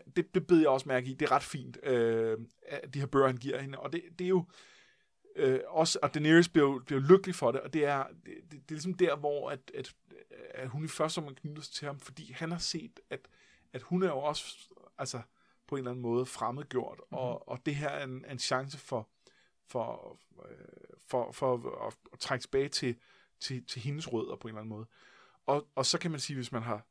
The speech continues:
Speaker 1: læst bøgerne før, så, øh, er der en, en fin parallel til en senere,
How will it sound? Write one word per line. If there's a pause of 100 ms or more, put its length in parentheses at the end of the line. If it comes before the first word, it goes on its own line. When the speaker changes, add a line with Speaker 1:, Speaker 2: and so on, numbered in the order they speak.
Speaker 1:
læst
bøgerne
før,
så, (580)
øh, (540)
er
der
en,
en
fin
parallel (160)
til
en
senere,